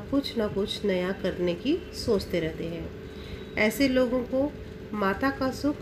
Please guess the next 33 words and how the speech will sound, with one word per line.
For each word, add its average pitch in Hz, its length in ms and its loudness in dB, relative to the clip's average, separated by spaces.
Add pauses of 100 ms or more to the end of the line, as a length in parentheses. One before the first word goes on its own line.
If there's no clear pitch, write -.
(320)
कम 269 140 4
मिलता 196 360 4
है, 196 300 -2 (480)
या 220 220 4
तो 269 140 2
वे 233 80 6
अपनी 202 220 2
माता 185 320 2
से 196 260 2
दूर 214 240 0
रहकर 196 440 0 (380)
स्टडी 190 340 4
कर 220 180 2
रहे 226 260 4
होते 226 320 2
हैं 247 220 2 (420)
या 262 280 4
फिर 226 460 4
जॉब 254 340 -2
के 196 120 2
सिलसिले 185 460 0
में 226 160 4 (140)
कहीं 240 320 0 (240)
दूर 214 240 2
चले 165 260 0
जाते 160 300 -6
हैं। 180 220 -8 (760)
ये 285 140 4
बिजनेस 214 460 4
में 269 120 6
निपुण 202 360 2
होते 196 280 -2
हैं 214 240 0